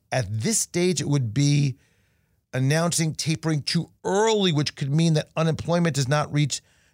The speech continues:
the February two thousand and twenty levels as fin-, financial conditions tighten. Now, again, tapering, they're gonna do slowly. They're not just gonna turn the spigot off. We know that.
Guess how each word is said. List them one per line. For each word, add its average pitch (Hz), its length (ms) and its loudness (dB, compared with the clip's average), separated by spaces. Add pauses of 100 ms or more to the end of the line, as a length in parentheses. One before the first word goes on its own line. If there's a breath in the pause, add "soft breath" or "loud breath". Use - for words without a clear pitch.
the 117 80 -6
February 147 460 0
two 147 200 -6
thousand 139 400 0
and 131 120 -4
twenty 143 360 -4
levels 131 580 -4 (720)
as 117 180 0
fin-, 110 340 -4
financial 120 440 -2
conditions 101 540 -4
tighten. 170 420 -6 (420 loud breath)
Now, 165 300 0 (100)
again, 160 600 -2 (720)
tapering, 113 420 -6
they're 104 100 -2
gonna 107 140 -2
do 98 120 -4
slowly. 92 480 -6 (640)
They're 135 100 -8
not 339 180 0
just 170 180 -4
gonna 160 140 0
turn 160 240 0
the 135 80 2
spigot 107 520 -2
off. 104 420 -6
We 226 100 -2
know 175 200 2
that. 170 380 0